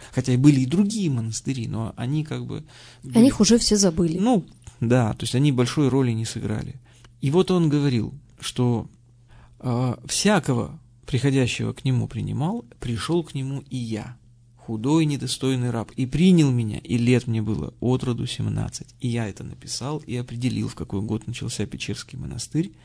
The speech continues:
Speaker 1: отчего ради зовется Печерским. То есть это автор, который это все помнил.
Speaker 2: Мгм.
Speaker 1: Наш Нестор был пострижен, получается,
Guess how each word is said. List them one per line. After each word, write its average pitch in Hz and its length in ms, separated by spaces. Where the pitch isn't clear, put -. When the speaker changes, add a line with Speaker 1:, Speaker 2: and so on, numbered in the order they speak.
Speaker 1:
отчего 127 680
ради 127 600
зовется 120 680
Печерским. - 680
То - 80
есть - 260
это 120 320
автор, 117 500
который 113 540
это 107 260
все - 240
помнил. 110 560
Speaker 2:
Мгм. 208 500
Speaker 1:
Наш 113 400
Нестор - 360
был - 160
пострижен, 123 760
получается, - 760